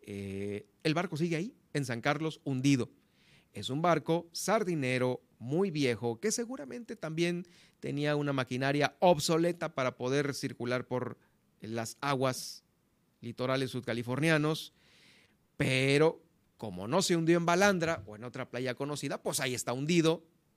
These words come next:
Quién sabe si en este momento, pues no sé, hay algún derrame de algún combustible, de aceites, que por ser una, un, un buque viejo seguramente lo tiene,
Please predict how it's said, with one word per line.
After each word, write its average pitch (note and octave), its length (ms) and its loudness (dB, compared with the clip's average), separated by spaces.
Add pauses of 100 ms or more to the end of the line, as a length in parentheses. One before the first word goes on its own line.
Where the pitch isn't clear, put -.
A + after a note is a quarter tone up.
(300)
Quién B2+ 320 -4
sabe C3+ 360 -4
si A2 180 -6
en G#2+ 100 -6
este A#2 200 -6
momento, A2+ 480 -6 (340)
pues A2 120 -12
no C3 120 -6
sé, - 180 -10 (560)
hay C3+ 200 4
algún C3 260 2
derrame B2 340 0
de A2+ 80 -2
algún A#2+ 240 -2
combustible, C3 880 -2
de A#2+ 120 -4
aceites, C#3 840 0 (600)
que F2+ 640 -10 (140)
por G2 200 -10
ser B2 180 -2
una, E3 300 2
un, C3+ 520 -2 (840)
un D3+ 200 2
buque D#3 280 6
viejo D3 380 2
seguramente C#3 680 2
lo A2 160 -2
tiene, F#3+ 380 6